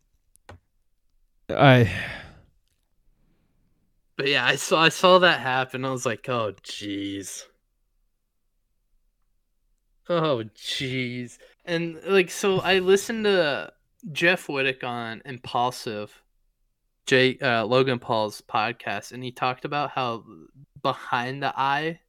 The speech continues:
Speaker 2: shattered.
Speaker 1: Yeah.
Speaker 2: And not just, like, the, the front. So he got hit in the face. Uh, I know we never, we actually never said that. So he swung around, hit his face in the excavator,
Speaker 1: Yeah,
Speaker 2: and
Speaker 1: but, like, it
Speaker 2: broke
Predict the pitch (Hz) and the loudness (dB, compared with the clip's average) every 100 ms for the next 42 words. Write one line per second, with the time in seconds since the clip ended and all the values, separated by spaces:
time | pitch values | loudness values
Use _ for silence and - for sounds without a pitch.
0 | _ - - 123 127 147 160 175 _ _ | _ -8 -4 0 0 0 -2 -4 _ _
1 | _ _ _ _ - 180 135 - - _ | _ _ _ _ 4 8 8 6 -12 _
2 | _ _ _ _ _ _ _ _ _ _ | _ _ _ _ _ _ _ _ _ _
3 | _ - 147 139 139 139 135 139 131 - | _ -6 -2 -2 -2 -4 -6 -8 -8 -2
4 | 131 123 - 151 131 127 131 127 - _ | -2 -2 -8 -4 -4 -4 -8 -10 -10 _
5 | _ _ _ _ _ _ _ _ _ _ | _ _ _ _ _ _ _ _ _ _
6 | _ - - 131 131 - _ _ _ - | _ -20 -8 -6 -6 -10 _ _ _ -8
7 | 185 190 208 185 - 180 180 151 - - | -6 0 2 0 2 0 2 -2 -2 0
8 | 120 104 - - - 151 139 135 147 156 | 0 0 -10 -18 -6 -4 -2 -2 0 0
9 | 147 139 127 151 127 123 - 127 120 110 | 0 -2 -4 2 4 4 0 -6 -6 -6
10 | - 117 110 - - 117 - - _ - | -4 -4 -4 -6 -6 -6 -8 -20 _ -10
11 | 170 - 190 202 175 139 143 131 - 165 | -8 -6 -4 -4 -2 -2 -2 -4 -6 -4
12 | 165 165 - - 151 143 - 127 - 131 | -4 -8 -12 -10 -4 -4 -6 -10 -10 -10
13 | 131 - 127 107 107 101 92 180 190 156 | -10 -12 -14 -12 -12 -14 -2 8 12 12
14 | 107 143 143 143 151 160 170 | 10 6 6 6 4 0 -2